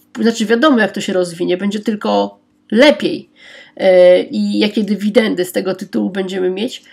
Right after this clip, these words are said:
to mimo wszystko jako udziałowiec BitClubu możemy zarabiać na tym, że,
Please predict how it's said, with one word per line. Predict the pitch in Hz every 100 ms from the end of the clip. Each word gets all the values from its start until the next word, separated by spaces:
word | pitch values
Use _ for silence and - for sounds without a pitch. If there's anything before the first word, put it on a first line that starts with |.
| - _ _
to | 226
mimo | 233 302 302
wszystko | 277 254 214 - 233 254 285
jako | 233 208 240
udziałowiec | 240 233 240 233 233 190
BitClubu | 220 214 220 202 226
możemy | 240 233 247 240
zarabiać | 196 214 226 226 202 208 220
na | 190
tym, | 185 240 247
że, | 202 208 233